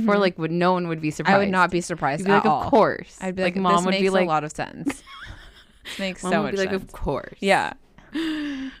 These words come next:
Speaker 2: You
Speaker 1: Uh,
Speaker 2: go, honey.
Speaker 1: Grandma would be proud.
Speaker 2: She would be.
Speaker 1: That's so freaking funny.
Speaker 2: I know.
Speaker 1: Um, so vote for us. We really appreciate you.
Speaker 2: Mm-hmm.
Speaker 1: We love you and thank you for nominating us.
Speaker 2: Yes.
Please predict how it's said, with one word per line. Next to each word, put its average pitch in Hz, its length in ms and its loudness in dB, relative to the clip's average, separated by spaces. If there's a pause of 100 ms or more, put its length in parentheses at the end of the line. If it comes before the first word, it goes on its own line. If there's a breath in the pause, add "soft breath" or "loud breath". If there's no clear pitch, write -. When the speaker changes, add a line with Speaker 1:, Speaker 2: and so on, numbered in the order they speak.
(100)
Speaker 2:
You 214 140 -2
Speaker 1:
Uh, 208 160 -2
Speaker 2:
go, 160 280 0
honey. 156 520 -8 (140)
Speaker 1:
Grandma 196 340 2
would 180 140 2
be 180 80 -2
proud. 160 480 -4
Speaker 2:
She - 180 -6
would 156 240 -6
be. 80 300 -10 (260)
Speaker 1:
That's 175 140 0
so 147 160 2
freaking 143 320 -6
funny. - 280 -8
Speaker 2:
I 160 140 -4
know. 135 160 -10 (100)
Speaker 1:
Um, 160 520 2
so 196 160 0
vote 170 240 2
for 226 120 2
us. 202 480 4
We 185 200 -2
really 165 240 0
appreciate 190 520 -2
you. 165 300 0
Speaker 2:
Mm-hmm. 196 180 0
Speaker 1:
We 180 140 6
love 175 260 2
you 214 280 0
and 180 300 -4
thank 175 260 -2
you 180 200 0
for 160 400 0
nominating 151 580 2
us. 175 320 2
Speaker 2:
Yes. 160 520 -4